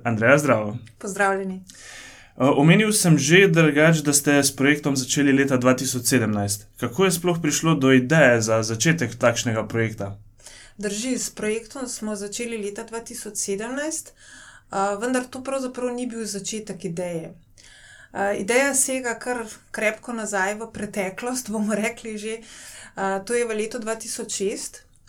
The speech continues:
Speaker 2: eh, ko smo na Agenciji za okolje ustanovili Center za upravljanje s sušo v jugovzhodni Evropi. A, zdaj že samo ime,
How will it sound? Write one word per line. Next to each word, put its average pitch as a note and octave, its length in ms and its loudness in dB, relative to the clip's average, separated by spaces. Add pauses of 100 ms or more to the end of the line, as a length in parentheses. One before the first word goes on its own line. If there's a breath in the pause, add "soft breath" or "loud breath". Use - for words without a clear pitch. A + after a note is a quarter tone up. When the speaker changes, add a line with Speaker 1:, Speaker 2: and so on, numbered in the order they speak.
Speaker 2:
eh, G3 180 -6
ko A3+ 100 -14
smo A3+ 200 -12
na G#3 180 -6
Agenciji G#3 640 -10
za G3 160 -10
okolje G#3+ 440 -10
ustanovili G3 720 -6 (420 soft breath)
Center A3 360 -2
za G3 120 -4
upravljanje F#3+ 460 -4
s F#3 120 -10
sušo F#3 260 -10
v F#3 60 -10
jugovzhodni F3 580 -12
Evropi. G3 460 -6 (580 loud breath)
A, F#3+ 320 -2
zdaj A#3+ 180 2
že A#3+ 120 -4
samo G#3+ 360 2
ime, A#3 240 -2